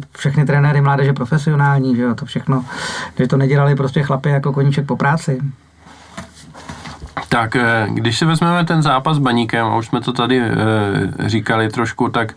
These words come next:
Speaker 2: ta sestava Slávie, jako za, teda obrana a brankář samozřejmě, eh, samozřejmě v pořádku, ale teď jako v té sestavě byl Linger, u kterého tak nějak všichni, eh,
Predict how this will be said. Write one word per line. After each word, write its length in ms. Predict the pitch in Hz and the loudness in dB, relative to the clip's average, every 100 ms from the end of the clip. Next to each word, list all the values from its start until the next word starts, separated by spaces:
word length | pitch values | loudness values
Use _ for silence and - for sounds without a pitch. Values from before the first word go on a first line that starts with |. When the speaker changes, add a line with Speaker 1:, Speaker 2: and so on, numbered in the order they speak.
| - - - _ | -16 -20 -20 _
Speaker 2:
ta 120 | 127 | -4
sestava 460 | 127 135 - 139 143 | -2 -2 0 0 0
Slávie, 680 | 139 123 110 110 113 113 147 - _ | 0 2 2 2 0 0 -4 -10 _
jako 360 | 139 117 113 - - - | -6 -2 -2 -2 -4 -4
za, 360 | 104 120 107 - - | 0 2 0 -2 -6
teda 200 | - 117 - | -2 0 0
obrana 460 | 120 131 127 117 117 - | 0 2 2 0 -4 -12
a 60 | - | -4
brankář 460 | 117 120 120 117 117 | -2 0 0 -2 0
samozřejmě, 640 | 117 117 117 123 123 95 - - - - | -2 0 0 2 0 -2 -8 -20 -8 -2
eh, 340 | 113 110 104 | 0 2 0
samozřejmě 800 | - 117 120 120 123 123 117 87 90 - | 0 0 0 2 2 2 2 -2 -8 -10
v 80 | 107 | -6
pořádku, 560 | - 110 117 123 - 143 | -2 2 2 0 0 0
ale 220 | 113 110 147 160 | 0 0 -4 -6
teď 180 | - 113 - - - _ - | -4 -4 -6 -20 -20 _ -4
jako 240 | 110 120 | -2 -2
v 60 | 107 | 0
té 240 | 123 117 | 0 2
sestavě 460 | 110 113 123 117 117 | 0 -2 0 0 0
byl 200 | 113 104 | 2 2
Linger, 480 | 117 147 160 170 165 - | 4 4 4 2 -2 -4
u 100 | 117 | -4
kterého 380 | 113 123 123 135 | 0 2 2 2
tak 220 | 127 127 | -2 0
nějak 220 | 135 127 | 0 0
všichni, 460 | 131 127 - 131 131 - - - | -2 -4 0 0 0 -8 -16 -12
eh, 60 | - | -6